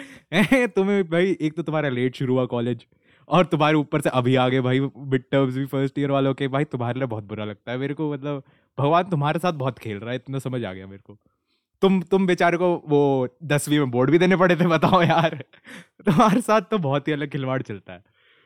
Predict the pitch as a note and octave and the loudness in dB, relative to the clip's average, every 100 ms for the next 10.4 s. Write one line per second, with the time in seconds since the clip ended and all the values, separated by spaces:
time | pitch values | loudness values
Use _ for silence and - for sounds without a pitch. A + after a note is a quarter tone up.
0 | _ D3+ F3 D#3 D3 D3 C#3+ E3 A2 - | _ 0 0 4 2 2 0 -2 -4 -14
1 | _ _ _ A#2 B2 C#3+ C3 B2+ C#3 C3+ | _ _ _ -6 -4 -2 -2 -4 -6 -4
2 | C#3+ B2+ A2+ C#3 D3 _ _ _ _ _ | -6 -8 -6 -6 -8 _ _ _ _ _
3 | _ _ - C3 B2 A#2 C#3 A#2+ C3+ - | _ _ -10 -4 -4 -2 -2 -2 -4 -6
4 | A#2+ A#2 B2+ - B2 C3+ C3 A2+ G#2 G#2+ | -4 -4 -6 -6 -4 -4 -4 -4 -6 -4
5 | A#2 A2 G#2+ G#2+ A2 G#2 G2+ G2+ F#2+ F#2+ | -4 -6 -6 -8 -10 -10 -12 -12 -14 -12
6 | A2+ - _ _ _ - A2 A2 A2 G#2 | -14 -16 _ _ _ -10 -8 -6 -6 -4
7 | A2 G#2+ G#2 G2+ G2 G#2+ G#2+ G#2+ G2 F#2 | -6 -8 -8 -10 -8 -8 -6 -8 -8 -10
8 | G2 F#2+ F#2+ F#2+ G#2 G#2 G2 G2 F#2+ F#2 | -12 -12 -14 -12 -10 -10 -10 -10 -12 -14
9 | E2+ D#2+ _ _ _ _ G2 G2+ G2+ F#2+ | -16 -20 _ _ _ _ -12 -10 -10 -8
10 | G2+ G2 F#2 G#2+ | -8 -8 -8 -10